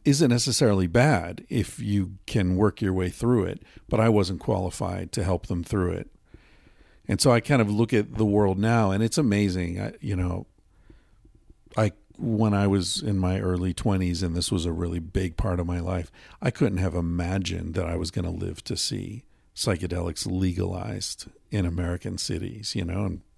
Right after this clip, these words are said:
eventually, I'm sure, the whole country. That was just like, "Forget about it, man. That's not gonna happen."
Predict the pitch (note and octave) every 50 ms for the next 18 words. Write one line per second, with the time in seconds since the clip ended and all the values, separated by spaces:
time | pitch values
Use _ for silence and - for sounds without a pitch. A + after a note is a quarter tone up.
0 | - - - - - - G2 F#2 G2+ G2 F#2+ F#2 - - F#2+ F#2+ G2+ G2 F#2+ G2
1 | G2 - - A2 G#2 G2+ G2+ F#2+ F#2+ F2+ F2 F2 - - A2 G#2+ G#2+ - - F#2+
2 | F#2 - - - - - - - - - - - _ _ _ - - - - -
3 | C#3+ - C#3+ C#3 B2 - - - - - - C#3 A2+ G2+ - - - - - -
4 | - D#3+ B2 B2 A2+ - B2 A#2+ B2 C#3+ - - E2+ F2+ F#2+ F#2+ G#2+ - - G#2+
5 | G2+ F#2+ G2 G#2+ A2 G#2 G2 G2 F#2 - - G#2 G#2 G2+ G2+ G2+ G2+ - - G2
6 | G2 G2 F#2+ G#2+ A2 A#2+ - - E2 E2+